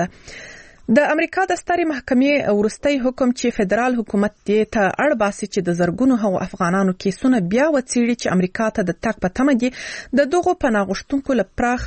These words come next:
هرکلي سره مخامخ سوی دی. یو شمیر هغه افغانانو چې د پاکستان په ګډون په بېلابېلو هیوادونو کې میشت دي، ازادي راډیو ته یې وویل چې هیله لري د تګ پروسه یې ژر پیل سي. د امریکا سترې محکمې تازه حکم کړی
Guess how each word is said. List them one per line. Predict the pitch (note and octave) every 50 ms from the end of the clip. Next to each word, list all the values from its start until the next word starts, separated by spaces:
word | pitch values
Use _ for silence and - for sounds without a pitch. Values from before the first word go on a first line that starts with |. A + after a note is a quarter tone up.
| - -
هرکلي | G3 F#3+ F#3 - F3+ F3 E3+ F3
سره | - G3 F3+ E3+ F3
مخامخ | F3+ - - E3 E3 D#3+ - -
سوی | - F#3 D#3+ E3 E3+ -
دی. | B2 - - - - - - - - - - - D4
یو | D4+ D4+ -
شمیر | - D4 D4+ D4+ C4+ A#3
هغه | B3+ A#3 A#3 - G#3
افغانانو | - - - G3 G#3 A#3 B3+ C4+ C4+ B3+
چې | - - F#3+ F#3+
د | - -
پاکستان | F#3 - - - - - B3+ B3+ B3+ B3 -
په | F#3+ -
ګډون | E3 E3 F#3+ G#3 A3 - -
په | G3+ F3+ F#3
بېلابېلو | F3 E3+ D#3+ F3 F#3+ G3 F#3+ F#3 F3
هیوادونو | F3 D#3 D#3 D#3 E3 - B3 C#4+ C4+ -
کې | - G3 F3+ G3+
میشت | A#3+ C#4+ - - - -
دي، | B3+ C4+ C#4 - - - - - - - A3+
ازادي | A#3 B3+ B3+ A#3+ B3+ D#4+ E4+
راډیو | E4 C#4 - D4
ته | D4 - - B3+
یې | G#3
وویل | G#3 B3 C#4 D4 C4+ - -
چې | - C4+ C4+ C4 A#3 A#3+
هیله | C4 D4 C#4+ A#3+ A3
لري | G#3+ G#3 A3 G#3 G3+
د | F3+ - - A#3
تګ | A3+ - - -
پروسه | F#3+ E3+ F3+ - - F#3 E3+
یې | F3 F#3+ F#3+ G#3+
ژر | G#3 F#3 - - F#3
پیل | E3 E3 F3 -
سي. | - F3+ E3+ - - - - - - - - - -
د | - A#3 A#3
امریکا | B3 C4+ C4 - D4+ D4+ D#4 -
سترې | - D#4+ D4+ D4+ C#4 A#3+
محکمې | G#3 - - A#3 A3 B3 B3+ B3+ - A3
تازه | G#3 G3+ G3+ G#3 G#3
حکم | A3 - - B3 A#3+ - B3
کړی | A3+